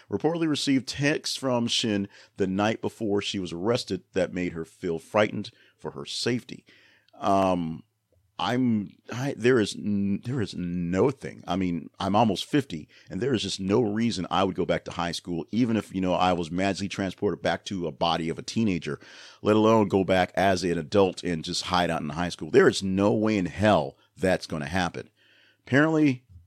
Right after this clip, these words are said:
that's happening for a lot of people these <laughs> days. This is our teaser story. This is a story that we could talk about tomorrow if you deem this one worthy of being in the mix. Now, tomorrow,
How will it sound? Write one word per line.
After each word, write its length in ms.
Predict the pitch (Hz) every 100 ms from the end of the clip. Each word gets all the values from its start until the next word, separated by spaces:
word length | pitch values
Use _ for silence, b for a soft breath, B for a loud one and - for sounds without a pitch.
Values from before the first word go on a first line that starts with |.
| _
that's 240 | - 95 -
happening 320 | 120 - 110
for 280 | 104 101 101
a 60 | 85
lot 480 | 82 98 98 - - _ _ _ _ _ -
of 420 | 95 92 87 - _ _ _ _ _ -
people 480 | - 143 95 65 - _ _ _ -
these 520 | 85 78 76 73 - _ _
<laughs> 460 | _ - 107 -
days. 380 | - 71 - - - _ _ _ _ _ _ b b b b b b
This 240 | 135 -
is 100 | 190
our 140 | 196 180
teaser 340 | 160 156 143
story. 380 | - 135 120 120
This 100 | 160
is 60 |
a 40 | 156
story 220 | 156 147
that 60 | 123
we 100 | 123
could 160 | 123
talk 220 | - 113
about 340 | 110 101 98 - _ -
tomorrow 640 | - 143 117 82 76 78 82
if 200 | 92 -
you 100 | 95
deem 300 | 90 101 98
this 200 | 95 -
one 300 | 92 87 85
worthy 400 | 80 82 82 80
of 220 | 76 -
being 260 | 85 78 71
in 140 | 78
the 80 | 73
mix. 340 | 90 82 -
Now, 140 | 82 78
tomorrow, 580 | 90 90 123 123 107